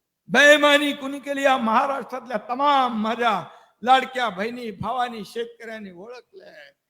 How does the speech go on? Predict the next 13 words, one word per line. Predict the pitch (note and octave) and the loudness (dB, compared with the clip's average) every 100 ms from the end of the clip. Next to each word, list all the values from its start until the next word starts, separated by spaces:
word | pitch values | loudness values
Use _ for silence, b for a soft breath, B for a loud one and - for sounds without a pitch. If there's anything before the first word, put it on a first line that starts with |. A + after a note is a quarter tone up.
| _ _ | _ _
म्हणून | E3 A#3+ C#4 C4 | -4 0 0 0
तर | A#3+ | 0
एकनाथ | A#3 A#3 C4 B3 | 0 -2 -2 -2
शिंदेला | - G#3+ A#3 A3+ A3+ A3+ D#4+ F4 D4 - - - _ - | -2 -8 -4 -2 2 2 6 6 4 -2 -12 -20 _ -2
एवढं | C#4 D4+ D4+ D4+ C4+ | 6 8 8 6 4
मोठं | A#3+ C#4+ D4+ - C4 C4 | 0 2 2 2 0 0
यश | A3 C#4 D#4+ C#4+ A#3 - - | 4 6 8 4 0 -6 -8
या | C4+ B3 | -4 -2
महाराष्ट्रातल्या | G#3+ G#3+ A#3 B3+ A#3+ G#3+ - A3+ A3+ G#3+ | -4 -4 -2 -2 -4 -8 -12 -18 -14 -14
जनतेने | F3 G#3 G#3+ G#3 G3+ F3 _ | -12 -16 -16 -20 _ _ _
दिलं. | E4+ _ _ _ _ _ _ _ F#3+ | -20 _ _ _ _ _ _ _ -4
पद | G3+ | 0
येतात, | A3+ F3 F3 A#3 A3+ | 0 -2 -6 -8 -8